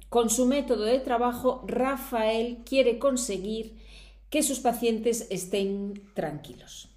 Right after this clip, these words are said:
tranquilos y serenos en todas las situaciones.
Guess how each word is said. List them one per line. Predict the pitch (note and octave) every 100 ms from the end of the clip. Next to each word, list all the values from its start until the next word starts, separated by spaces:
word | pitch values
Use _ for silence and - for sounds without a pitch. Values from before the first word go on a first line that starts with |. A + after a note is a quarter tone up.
| _ - - _ -
tranquilos | E3 D3 D#3 G3+ A#3+ B3+
y | A3+
serenos | G#3 F3+ G#3+ B3 C#4 G#3+
en | F3
todas | F3+ E3+ E3
las | E3 D#3
situaciones. | D#3+ C#3+ - - - -